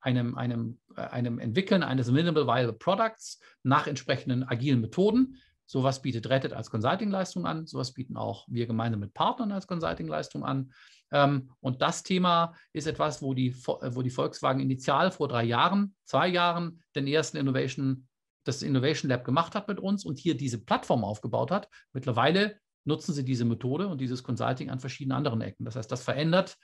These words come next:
die Organisation in der Art und Weise. Da geht's nicht um Technologie. Da geht's darum, wie baue ich aus Technologie ein Produkt, wie betreibe ich das? Und das wird, das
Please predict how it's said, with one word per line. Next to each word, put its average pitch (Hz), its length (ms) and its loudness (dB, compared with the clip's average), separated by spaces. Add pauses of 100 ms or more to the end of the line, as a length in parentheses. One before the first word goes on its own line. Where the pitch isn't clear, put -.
(160)
die 156 80 0
Organisation 131 880 2 (280)
in 151 140 0
der 135 120 4
Art 135 140 2
und 135 140 2
Weise. 127 320 4
Da 120 100 0
geht's 139 240 -4
nicht 233 160 4
um 240 80 4
Technologie. 185 680 -2 (360)
Da 127 80 0
geht's - 240 0
darum, 151 260 4
wie 151 80 2
baue 143 280 4
ich 185 100 -2
aus - 120 -2
Technologie 165 500 -4
ein 139 120 -2
Produkt, 160 380 0
wie 151 60 0
betreibe 156 420 0
ich 107 160 -6
das? - 340 -6 (200)
Und 127 140 -4
das 147 200 -2
wird, 196 260 0 (140)
das - 160 -14